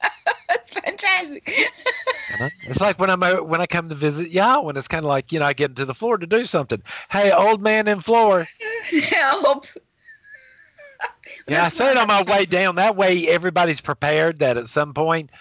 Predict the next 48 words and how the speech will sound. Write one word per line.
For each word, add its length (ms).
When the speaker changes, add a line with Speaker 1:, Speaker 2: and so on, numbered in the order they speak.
Speaker 2:
somebody's 460
gonna 140
have 120
to 80
get 140
me 160
up. 200
Speaker 1:
That's 140
why 80
I 40
have 180
children, 360
to 80
help 320
you 120
up. 220
That's 180
what 80
Speaker 2:
Yes. 300
Speaker 1:
they, 80
their 60
job. 280
Speaker 2:
Yes. 360
Speaker 1:
Help 200
him 60
Speaker 2:
That's 160
Speaker 1:
up. 60
Speaker 2:
your, 60
help 180
him 200
up. 260
<laughs> 80
But 320
why? 520
Because 300
he 80
was 160
on 140
the 80
floor 360
doing 440
something 480
for 340
you 280
to 140
help 220
you 160
out. 320